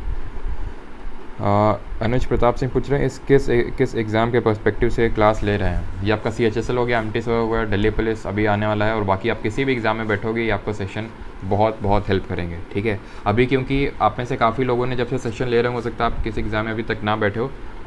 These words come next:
उस, हो सकता है इसकी वजह से importance ना समझ पा रहे हो आप। अभी कुछ लोग ईएसआईसी का exam दे के आए हैं एमटीएस का,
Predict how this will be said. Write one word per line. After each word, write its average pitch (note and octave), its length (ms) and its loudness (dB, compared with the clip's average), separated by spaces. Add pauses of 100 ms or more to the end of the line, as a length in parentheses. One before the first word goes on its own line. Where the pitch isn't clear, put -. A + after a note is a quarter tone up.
(120)
उस, - 200 -4
हो A#2 100 0
सकता A#2+ 220 -2
है - 20 0
इसकी A#2 220 -2
वजह B2 60 2
से B2+ 100 -4
importance G#2+ 440 0
ना G#2 120 0
समझ F#2+ 220 -2 (280)
पा F2+ 80 0
रहे F2 120 -2
हो E2+ 60 0
आप। G2 120 -2
अभी A2 260 0 (380)
कुछ A#2 180 0
लोग A#2 220 4
ईएसआईसी G#2 460 2
का B2 100 2
exam A#2 320 -2
दे A2+ 120 2
के A2+ 100 -2
आए A2+ 100 0
हैं A#2+ 100 0
एमटीएस A2+ 320 0
का, A#2+ 160 -4